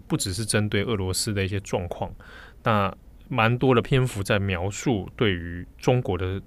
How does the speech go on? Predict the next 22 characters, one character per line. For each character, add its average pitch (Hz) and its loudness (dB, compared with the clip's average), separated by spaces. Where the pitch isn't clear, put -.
的 95 0
这 110 -2
些 98 -2
挑 92 -6
战 123 2
哦。 - -14
那 175 10
报 185 8
告 196 12
书 190 8
里 160 8
面 131 4
认 156 6
为 98 4
说， 107 2
中 175 8
国 107 4
现 127 2
在 113 4
是 101 0
呢， 98 0
是 - -4